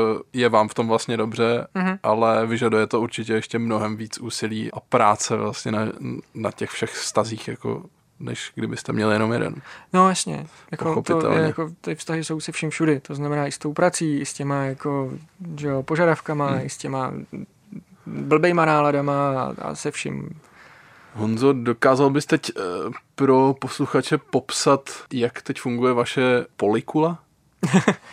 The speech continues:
Speaker 2: Ok, eh, my jsme tři. A Terka je vlastně ještě se svým přítelem a ten má svý dvě přítelkyně. A to je vlastně v tuhle chvíli všechno.
Speaker 1: Mhm.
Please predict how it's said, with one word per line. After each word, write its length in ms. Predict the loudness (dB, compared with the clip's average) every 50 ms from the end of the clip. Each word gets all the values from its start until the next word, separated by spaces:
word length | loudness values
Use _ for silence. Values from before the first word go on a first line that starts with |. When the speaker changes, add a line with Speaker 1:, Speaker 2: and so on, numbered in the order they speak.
| -10 _
Speaker 2:
Ok, 140 | -6 -4 -4
eh, 460 | -2 -4 -4 -4 -2 -2 -2 0 0
my 80 | 0 -2
jsme 200 | -2 -2 -4 -4
tři. 380 | -4 -4 0 2 4 4 4 0 -4 _ _ _ _ -6
A 80 | -4 -2 0 0 2 2 2 2 2 0 -2 -4
Terka 300 | -4 -6 -4 -2 0 0
je 80 | 2 2
vlastně 640 | 2 0 -2 -2 -2 0 0 2 2 0 0 -2 -4
ještě 500 | -6 -8 -10 -8 -6 -4 -2 -2 -2 -2 -4
se 140 | -4 -6 -6
svým 180 | -4 -4 -4
přítelem 560 | -4 -4 -4 -2 2 2 4 4 4 4 2 -2
a 40 | -4
ten 160 | -4 -2 -2
má 460 | 0 0 0 0 0 -2 -2 -4 -6 -6
svý 220 | -8 -10 -10 -10 -6
dvě 140 | -6 -4 -4
přítelkyně. 680 | -4 -6 -6 -4 -4 -4 -2 -2 -2 0 0 -2 -4 -6 _ _ _ _ _ _ _ 0
A 760 | 4 6 6 6 8 8 8 8 8 8 8 8 6 4 2 -2 _ _
to 80 | 4 6
je 120 | 6 6
vlastně 400 | 6 4 2 0 -2 -2 -2 -4
v 100 | -4 -4
tuhle 280 | -4 -2 -2 0 -2 -4
chvíli 260 | -4 -2 -2 -2 -2
všechno. 480 | -2 -6 -6 -4 -4 -4 -4 -4 -6 -8 -10 _
Speaker 1:
Mhm. 240 | -10 -10 -8 -10 -10